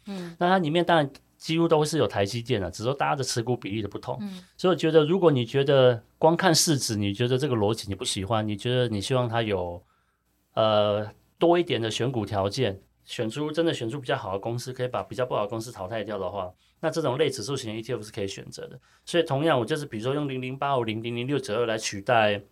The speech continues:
Speaker 2: 零零五零或零零六二零八这样的方式。好，那第三种类型是，我觉得我还是很喜欢高股息的，怎么办？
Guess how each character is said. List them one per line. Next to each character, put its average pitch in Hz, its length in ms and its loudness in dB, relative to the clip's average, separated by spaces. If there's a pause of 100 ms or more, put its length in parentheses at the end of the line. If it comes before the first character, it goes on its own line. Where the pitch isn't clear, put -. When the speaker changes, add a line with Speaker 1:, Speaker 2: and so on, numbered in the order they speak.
(280)
Speaker 2:
零 123 200 0
零 143 140 0
五 113 120 0
零 101 140 0
或 127 80 2
零 113 140 -2
零 107 160 -2
六 117 140 -2
二 113 40 -2
零 98 140 -6
八 101 160 0
这 101 80 -8
样 101 100 -6
的 92 80 -8
方 95 220 -10
式。 98 260 -12 (680)
好， 101 160 -2
那 170 240 2 (540)
第 247 120 -2
三 220 180 2
种 165 160 2
类 190 160 4
型 131 220 0
是， 147 340 0 (680)
我 - 140 -4
觉 139 180 0
得 139 380 2 (240)
我 110 120 0
还 120 60 4
是 151 120 2
很 143 80 4
喜 131 80 0
欢 117 120 2
高 123 140 0
股 123 160 -6
息 92 240 -8
的， 90 60 -12
怎 90 100 -12
么 90 80 -12
办？ 95 220 -2